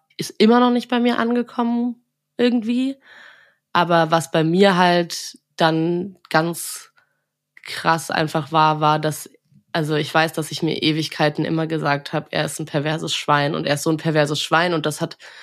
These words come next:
zumindestens dann dazu geführt, dass ich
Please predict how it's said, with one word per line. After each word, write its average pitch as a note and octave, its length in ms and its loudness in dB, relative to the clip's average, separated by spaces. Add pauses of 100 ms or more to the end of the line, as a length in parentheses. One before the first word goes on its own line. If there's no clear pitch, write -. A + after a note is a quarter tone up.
(380)
zumindestens F#3 680 2
dann D#3+ 200 2
dazu E3 760 2 (680)
geführt, F3+ 580 0
dass D#3+ 180 2
ich - 480 -4